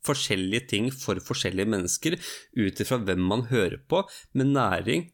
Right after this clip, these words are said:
det er viktig for våkenheten, men jeg kan ikke gå inn på det, for jeg, jeg, jeg kan ikke nok om det selv. Jeg vet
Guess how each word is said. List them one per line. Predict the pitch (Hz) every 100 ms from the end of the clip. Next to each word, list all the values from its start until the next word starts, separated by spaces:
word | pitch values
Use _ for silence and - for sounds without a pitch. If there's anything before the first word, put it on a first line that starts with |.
| _
det | 135
er | - 92 117 185
viktig | 220 - 95
for | - 117
våkenheten, | 90 - 90 - 170
men | 131 139
jeg | 135
kan | - 92 95
ikke | 95 -
gå | 107
inn | 87
på | -
det, | 202 -
for | 285
jeg, | - - -
jeg, | 151
jeg | - - -
kan | 95 87 90
ikke | - 113
nok | 107 - 90
om | 92
det |
selv. | 110 131 156 - - - -
Jeg | 143 170
vet | 120 139 - -